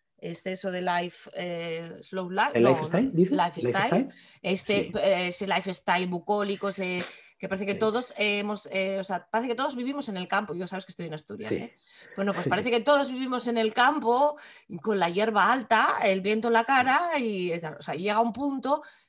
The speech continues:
Speaker 1: que, que luego el cliente, caray, vive en Madrid, en plena
Speaker 2: Mm,
Speaker 1: ciudad,
Speaker 2: eh,
Speaker 1: el
Speaker 2: eh.
Speaker 1: coche pitando, no sé qué,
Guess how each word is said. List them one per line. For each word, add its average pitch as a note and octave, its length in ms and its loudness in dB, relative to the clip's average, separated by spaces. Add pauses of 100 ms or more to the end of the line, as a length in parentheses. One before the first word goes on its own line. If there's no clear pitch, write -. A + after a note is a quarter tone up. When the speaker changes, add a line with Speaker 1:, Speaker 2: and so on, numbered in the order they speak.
(160)
Speaker 1:
que, F3 560 2
que F#3 80 0
luego F#3 220 2
el G#3+ 60 2
cliente, A3+ 560 2
caray, F3 440 2
vive E3+ 220 0
en A3+ 60 4
Madrid, G3 560 0
en D#3+ 160 -6
plena G3 260 0
Speaker 2:
Mm, - 20 -10
Speaker 1:
ciudad, G3+ 540 2
Speaker 2:
eh, - 0 -
Speaker 1:
el G3 80 -4
Speaker 2:
eh. - 20 -6
Speaker 1:
coche G3+ 280 2
pitando, G#3 720 4
no F#3+ 160 2
sé F#3 200 2
qué, A3 240 0